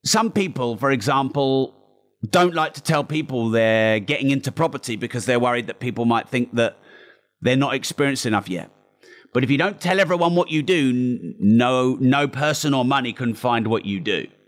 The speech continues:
So whether you're starting or scaling, you need to let the world know what you do. And a great way is to tell it rather than sell it.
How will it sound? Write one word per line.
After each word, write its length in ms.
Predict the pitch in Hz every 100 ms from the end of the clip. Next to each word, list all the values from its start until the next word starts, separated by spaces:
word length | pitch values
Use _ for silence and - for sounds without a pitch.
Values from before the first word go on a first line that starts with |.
| _ _ _ _ _ - - -
So 240 | 143 127
whether 200 | 139 139
you're 220 | 143 139
starting 680 | 135 - 190 202 190 196 170
or 120 | 139
scaling, 720 | 110 - 156 139 113 85 98
you 100 | 101
need 240 | 110 139 -
to 100 | 131
let 280 | 135 147
the 80 | 131
world 340 | 120 139 139 117
know 220 | 135 131
what 240 | 131 -
you 180 | 117 107
do. 240 | 87 90 - - _ _ _ - - _ _ _ _
And 360 | 127 123 127 123 -
a 80 | 135
great 360 | 98 180 214 185
way 460 | 170 147 139 135 -
is 240 | 147 139
to 880 | - - 143 139 135 135 131 127 127 - _ _ _ _ _ _ -
tell 260 | 180 202
it 120 | 185 -
rather 300 | 151 143 131
than 240 | 123 123
sell 380 | 120 - 147 85
it. 260 | - -